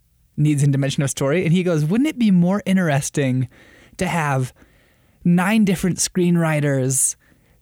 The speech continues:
create nine completely different versions of Batman,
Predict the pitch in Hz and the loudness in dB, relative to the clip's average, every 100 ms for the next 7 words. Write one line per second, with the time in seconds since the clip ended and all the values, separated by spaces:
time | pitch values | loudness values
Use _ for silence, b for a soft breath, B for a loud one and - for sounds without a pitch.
0 | b - 202 175 170 170 170 180 185 - | b -2 0 0 2 0 0 0 -2 0
1 | 151 139 - - 226 226 202 165 170 170 | -2 -2 -4 -2 0 0 0 0 0 0
2 | 170 147 151 160 147 151 135 123 - 120 | 0 0 0 2 2 2 0 -4 -4 -4
3 | 135 151 127 120 117 117 123 | -4 -2 -2 -2 -2 -2 -4